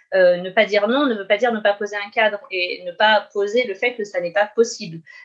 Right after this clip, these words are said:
Euh, quand on ne dit pas non en parentalité positive, ça ne veut pas dire pour autant que, euh, on, on ne dit pas <laughs> que, qu'il n'y a pas une barrière à certaines choses.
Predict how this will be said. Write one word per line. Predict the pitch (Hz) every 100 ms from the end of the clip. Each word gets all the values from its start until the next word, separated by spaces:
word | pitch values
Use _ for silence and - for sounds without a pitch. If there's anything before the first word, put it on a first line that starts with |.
| -
Euh, | 185 175 165 165 180 - - - - -
quand | 190 170
on | 185 180
ne |
dit | 180 190
pas | 208 196
non | 208 226
en | 190
parentalité | 185 185 180 175 185
positive, | 185 185 - 262 302
ça | - 185
ne | 170
veut | 165
pas | 185
dire | 185 220 220
pour | - 180
autant | 175 226 247
que, | 220 208 214 - _ -
euh, | 175 170 170 165 - -
on, | 180 175 165 160 160 156
on | 170
ne | 170
dit | 170 170
pas | 175 175 170 - -
<laughs> | - - -
que, | 214 185 180
qu'il | - 180
n'y | 170
a |
pas | 190 202
une | 190
barrière | 190 214 226 247 - -
à | 190
certaines | 185 185 190 190
choses. | - 160